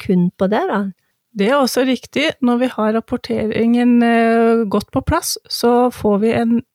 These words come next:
Speaker 2: menneske til å ta den, en sånn apporteringsbit. Så sender vi hunden ut, alt er synlig, og så, eh, løper den ut til det mennesket som holder i den, eh, apporteringsbiten.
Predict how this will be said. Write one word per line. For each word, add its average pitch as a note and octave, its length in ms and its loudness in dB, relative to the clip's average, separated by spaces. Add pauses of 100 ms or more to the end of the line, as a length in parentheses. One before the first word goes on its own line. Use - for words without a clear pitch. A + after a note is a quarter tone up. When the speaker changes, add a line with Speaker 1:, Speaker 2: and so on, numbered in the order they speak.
(140)
Speaker 2:
menneske B3+ 440 -2
til B3 200 -4
å B3 80 -4
ta - 320 -2
den, A#3 220 2
en A#3 260 0
sånn G#3+ 160 0
apporteringsbit. G3+ 1400 -4 (720)
Så - 160 -6
sender G#3+ 400 0
vi A#3 140 -2
hunden A3 320 2
ut, - 200 -8
alt F#3+ 260 -2
er C4 80 -2
synlig, B3 460 0 (320)
og G#3+ 140 0
så, A3+ 240 0 (360)
eh, A3 440 0
løper G#3+ 320 0
den B3 120 2
ut C#4+ 180 -6 (200)
til A3 220 0
det A3 120 2
mennesket G#3 360 0
som B3 120 0
holder F#3+ 440 0
i G#3+ 40 0
den, G#3 280 0
eh, G#3+ 340 -2
apporteringsbiten. G#3+ 880 -2